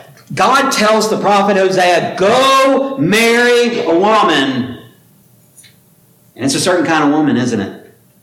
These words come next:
It's an adulterous woman. He goes into her, knows her, and they have a baby, a son. "Name him Jezreel." God will sow is what that name means,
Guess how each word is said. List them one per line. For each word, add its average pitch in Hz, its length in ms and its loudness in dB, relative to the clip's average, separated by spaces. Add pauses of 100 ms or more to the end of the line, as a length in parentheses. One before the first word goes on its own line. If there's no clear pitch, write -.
(340)
It's - 160 -10
an 139 100 0
adulterous 120 540 -4
woman. 85 380 -10 (1800)
He 123 120 -10
goes 151 260 2
into 180 320 2
her, 208 360 0
knows 160 280 0
her, - 500 -4 (200)
and 139 800 2
they 147 140 2
have 160 160 -2
a 147 60 -4
baby, 156 460 -2 (100)
a 120 40 -12
son. 110 600 -4 (300)
"Name 165 240 2
him 185 100 2
Jezreel." 196 640 0 (540)
God 160 260 0
will 190 80 -2
sow 185 240 0
is 143 100 0
what 151 140 -2
that 151 160 -2
name 143 220 2
means, 170 400 -2